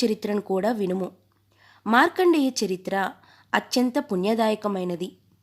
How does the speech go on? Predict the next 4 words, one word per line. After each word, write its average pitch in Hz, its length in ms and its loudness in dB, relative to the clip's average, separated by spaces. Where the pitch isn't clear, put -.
దీనిని 202 420 0
విన్నను, 196 600 -4
చదివినను 202 920 -4
భక్తులందరూ 226 920 0